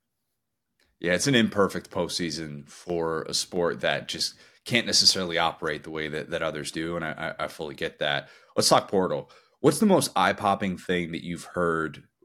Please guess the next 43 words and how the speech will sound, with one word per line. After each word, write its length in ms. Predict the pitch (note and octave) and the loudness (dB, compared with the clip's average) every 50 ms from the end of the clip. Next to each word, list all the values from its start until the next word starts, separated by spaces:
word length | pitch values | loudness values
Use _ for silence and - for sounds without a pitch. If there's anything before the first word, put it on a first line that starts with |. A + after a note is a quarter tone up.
| _ - | _ -4
as 180 | F2 F2+ E2+ E2 | -2 -2 -2 -2
it 60 | B1 | -4
relates 420 | D#2 F2 E2+ F2 E2 E2 - - | -4 -2 -2 -2 -2 -2 -2 -4
to 400 | - - F2+ D#2+ D2+ D2+ C#2+ C#2+ - - | -2 -2 -2 -2 -2 -2 -4 -6 -8 -8
a 60 | - | -10
transfer 520 | - - - F2 E2+ E2 - - - D2+ C#2+ | -6 -4 -2 -2 -2 -2 -4 -6 -6 -6 -2
guy? 260 | D#2 D2+ C#2+ C#2 C#2+ | 0 0 0 0 2
Maybe, 280 | E2+ G2 A2 A2 G2 | 2 4 4 4 4
maybe 240 | - F#2+ G#2 G#2+ G2+ | 2 2 2 2 2
a 60 | F2 | 0
price 420 | - - - A#2+ A#2 A#2 A#2+ A#2 - | -2 -2 2 4 4 6 4 2 0
for 180 | - - A2+ | 2 2 2
a 60 | G#2+ G2+ | 2 2
player, 880 | - - G#2+ G#2+ G#2 G2+ G2 F#2+ G2 F#2+ F#2 F#2 F#2 F2 F2 - - _ _ - | 0 0 4 6 6 6 6 4 4 4 4 4 2 2 0 -4 -8 _ _ -6
an 40 | F2+ | -6
accomplished 580 | E2+ - - G#2+ G2+ F#2+ F2+ G2 F#2+ - - | -6 -4 0 0 0 0 0 -4 -8 -10 -6
player 360 | - - G2 G2 F#2+ F#2 F#2 F2+ | -2 0 2 4 4 4 2 2
not 240 | F2+ F#2 F2 - | 0 0 -2 -4
getting 220 | - G2 G2+ G2 F#2 | -6 -4 -4 -2 -2
the 80 | E2+ | -4
love 380 | E2+ F2 F#2 F#2 F#2+ F#2+ F#2 - | -2 0 2 2 2 2 2 0
that 120 | E2+ - | -4 -6
you 140 | D#2+ D#2+ - | -8 -10 -18
thought 360 | - - - A#2 G#2+ G#2 G2 | -6 0 4 4 6 4 4
he 120 | F#2+ G#2 G2 | 2 -2 -4
would. 340 | F#2 F#2+ F#2+ G2 F#2+ F#2+ F#2+ | -4 -2 0 0 0 2 2
What's 220 | A#2+ B2+ B2+ - | 2 0 0 0
one 120 | C3+ C3+ | -2 0
of 60 | B2 A2 | 2 2
those 160 | G#2 G2 - | 2 2 0
things 220 | G2+ F#2+ F#2 - | -2 -2 -2 0
that, 240 | F#2 F2+ E2+ - - _ _ _ _ _ - | 0 0 0 0 -4 _ _ _ _ _ 2
that 120 | G#2+ F#2 | 2 2
you've 160 | F#2 F2+ - | 2 0 -4
heard 360 | - - G2+ G#2 G2 F#2+ F2 | -4 0 2 4 4 4 4
that 100 | F2+ E2+ | 2 0
you 100 | D2 F2 | -2 -4
just 300 | E2+ F#2 E2+ - - - _ _ - | -4 -4 -4 -4 -6 -8 _ _ -6
kinda 200 | - B2 G#2+ - | -2 0 0 0
step 280 | - - A2+ F#2+ - | 2 2 2 2 4
back 260 | - F#2+ F#2 E2+ - F2 | 4 4 4 4 2 -2
and 80 | E2 | -6
went, 180 | E2 D2+ - | -8 -8 -8